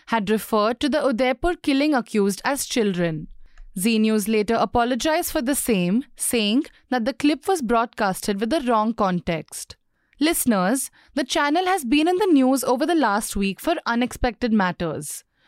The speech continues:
Sudhir Chaudhary resigned as editor of Zee News and Vion on June twenty-eighth.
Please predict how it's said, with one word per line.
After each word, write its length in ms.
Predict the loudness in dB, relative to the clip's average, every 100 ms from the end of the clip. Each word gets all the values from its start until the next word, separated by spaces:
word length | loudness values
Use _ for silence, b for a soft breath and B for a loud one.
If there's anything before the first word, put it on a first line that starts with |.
| b -6
Sudhir 360 | -2 2 0
Chaudhary 520 | 0 -2 0 2 2 4
resigned 520 | 2 2 0 2 2
as 160 | 0 -2
editor 420 | -2 -2 0 0 0
of 80 | -2
Zee 280 | 0 2 6
News 340 | 6 6 2
and 240 | 0 2 2
Vion 460 | 2 2 2 0 0
on 200 | 0 2
June 280 | 4 2 2
twenty-eighth. 800 | 2 0 0 0 -2 -4 -8